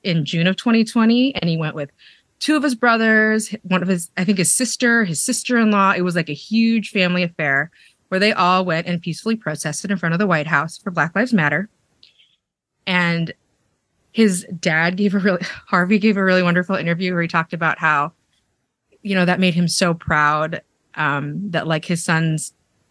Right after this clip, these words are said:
and his daughter and his family members were there to give back to their community and impact the future generations, not just, like, today.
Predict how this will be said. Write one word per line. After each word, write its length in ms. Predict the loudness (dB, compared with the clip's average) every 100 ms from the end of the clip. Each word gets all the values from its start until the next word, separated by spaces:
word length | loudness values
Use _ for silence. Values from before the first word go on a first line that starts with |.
| -8
and 120 | -4
his 180 | 0 0
daughter 480 | 2 2 2 4 2
and 160 | 2 -2
his 160 | -2
family 280 | -2 0 2
members 340 | 0 0 0
were 80 | 0
there 160 | 0 0
to 60 |
give 180 | -2 -2
back 180 | 0 0
to 80 | -2
their 120 | -4
community 680 | -2 -2 -2 -2 -2 -2 -4
and 260 | -6 -8 -8
impact 500 | -8 -4 -4 -4 -8
the 80 |
future 560 | -14 -12 -10 -2 0 2
generations, 680 | 2 2 4 2 2 0 2
not 220 | -2 -2
just, 320 | -6 -6 -8 _ -8
like, 180 | -8 -8 -14
today. 600 | -8 -2 0 0 0